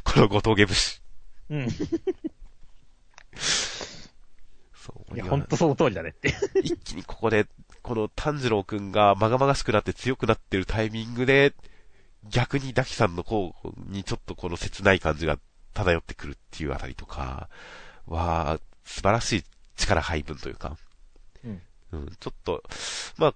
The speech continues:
Speaker 1: これもちゃんとしたエンタメだとは思うんですけど、単純に少年活劇、バトルものの、で勝って終わりじゃない感じがするのがとてもいいですね。
Speaker 2: いや、いいですね。<laughs> まあ、そしてね、この展開だからこそ、さっき言った通り、炭治郎くんがもうやばそうっていうね。
Speaker 1: はいはいはい。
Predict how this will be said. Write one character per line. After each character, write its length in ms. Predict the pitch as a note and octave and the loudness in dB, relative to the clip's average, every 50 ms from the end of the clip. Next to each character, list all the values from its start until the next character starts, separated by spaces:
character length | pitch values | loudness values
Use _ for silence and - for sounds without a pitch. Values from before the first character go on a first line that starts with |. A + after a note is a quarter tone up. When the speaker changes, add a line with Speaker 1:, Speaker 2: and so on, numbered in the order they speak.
| - - | 0 -4
Speaker 1:
こ 100 | - C#3+ | -4 0
れ 60 | C#3+ | 0
も 100 | D3+ D3+ | 0 2
ち 80 | - C#3+ | 2 2
ゃ 60 | C#3 | 2
ん 20 | |
と 80 | - B2+ | 0 2
し 40 | - | 2
た 100 | C#3 G2+ | 4 4
エ 60 | A2 | 4
ン 40 | A2 | 6
タ 140 | - C3 | 6 4
メ 60 | B2 A#2 | 6 6
だ 100 | A#2+ - | 2 2
と 100 | - - | 0 -6
は 60 | D2 | -6
思 120 | D#2+ D#2+ | -6 -8
う 20 | - | -10
ん 40 | |
で 60 | - - | -12 -14
す 80 | - | -14
け 60 | - | -16
ど、 80 | - - - - _ - - _ _ | -16 -16 -18 -20 _ -20 -20 _ _
単 200 | - - C#3 C3+ | -6 -6 -6 -4
純 280 | B2 C3+ C3 C3 B2+ | -4 -4 -4 -4 -4
に 200 | C3 C3 C3 C3 | -4 -4 -2 -2
少 180 | C3 - - B2 | -2 -2 -2 0
年 100 | A#2+ A#2+ | 0 0
活 220 | - A2+ - - | 0 -2 -2 -2
劇、 160 | E2+ D2+ - - | -6 -6 -2 -2
バ 100 | E2 E2+ | -2 0
ト 100 | - A2 | 0 -2
ル 80 | G2+ | -2
も 80 | F#2+ G#2 | -2 -2
の 100 | G2+ G2 | -2 -2
の、 260 | G2 G2 G2 - - - - - - - - - - - - | 0 -2 -2 -4 -6 -12 -18 -20 -20 -20 -20 -20 -20 -8 0
で 120 | G2 F#2 - | 0 0 2
勝 160 | - - B2 | 2 0 0
っ 40 | - | 0
て 100 | - F#2 | 0 0
終 80 | D#2+ | 4
わ 80 | D#2+ F2 | 4 4
り 60 | F2+ | 4
じ 80 | - F#2 | 4 6
ゃ 20 | |
な 80 | E2+ G2 | 6 6
い 60 | G2 | 4
感 160 | - D#2+ C#2+ | 4 0 -4
じ 100 | C#2+ D#2 | -4 -6
が 80 | D2 C#2 | -8 -8
す 160 | - - G2+ | -8 -6 -6
る 60 | G#2+ | -6
の 80 | G2+ E2+ | -6 -6
が 80 | D2 | -8
と 100 | - D#2 | -8 -8
て 80 | C#2+ C#2+ | -10 -8
も 80 | C#2 D2 | -10 -10
い 40 | |
い 20 | C2+ | -10
で 60 | - | -10
す 100 | - - | -14 -12
ね。 80 | - - - - - - - - - - - - - _ _ - | -12 -12 -12 -12 -14 -14 -14 -18 -20 -20 -20 -20 -20 _ _ -12
Speaker 2:
い 40 | |
や、 60 | B2+ A2 | -10 -8
い 200 | A#2+ B2+ A#2+ A2+ | -8 -6 -6 -6
い 40 | |
で 100 | G#2 G2+ | -6 -8
す 140 | - - - - | -10 -12 -16 -16
ね。 500 | G2 F#2+ F#2+ F#2+ F#2+ F#2+ F#2+ F#2 F2+ - - - - F#3 - - - _ _ - | -14 -14 -12 -14 -14 -16 -16 -18 -18 -16 -16 -8 -6 -6 -8 -8 -16 _ _ -16
<laughs> 600 | - - - - - - - - - - - - _ | -12 -10 -12 -12 -12 -14 -16 -16 -16 -18 -20 -10 _
ま 60 | C3+ | -8
あ、 20 | |
そ 120 | - - D3 | -6 -6 -8
し 60 | - | -6
て 100 | - F#3+ | -4 -2
ね、 100 | F#3 F3+ | -2 0
こ 180 | - G3+ F#3 F3 | 2 0 0 0
の 160 | G3 G3+ G3 | -2 -4 -2
展 200 | - - G#3 G#3 | 0 0 -2 2
開 160 | - A#3 A3+ | 4 6 6
だ 100 | A3 A#3 | 6 6
か 80 | - G#3+ | 6 4
ら 100 | F#3 F3 | 4 4
こ 100 | - D#3+ | 2 2
そ、 220 | - C3 A#2 A2 G2+ | 2 2 0 0 0
さ 100 | - C3+ | 0 0
っ 20 | |
き 60 | C3+ | 0
言 20 | A#2 | 0
っ 20 | |
た 60 | G#2+ | 0
通 60 | G2 G2 | -4 -6
り、 60 | F#2 | -2
炭 220 | - E3 E3 E3 | 0 0 0 2
治 100 | C#3 C#3+ | 2 2
郎 140 | B2+ A2 - | 2 2 0
く 100 | - - | -2 -8
ん 20 | G2+ | -8
が 80 | G2 | -6
も 100 | A2+ A2+ | -4 -2
う 40 | G#2+ | 0
や 120 | G#2 A#2 C#3 | 0 2 2
ば 120 | D#3+ C#3 | 2 2
そ 160 | - A3 D3+ | 2 2 0
う 20 | - | 0
っ 40 | - _ | -2 _
て 60 | - - | -20 -20
い 40 | |
う 20 | - | -20
ね。 120 | - - - E3 - | -20 -14 -12 -8 -2
Speaker 1:
は 120 | G#3+ F#2 | -2 -2
い 40 | D2+ | -2
は 80 | - B1 | -2 -8
い 40 | B1 | -14
は 60 | - | -14
い。 100 | C#2 | -16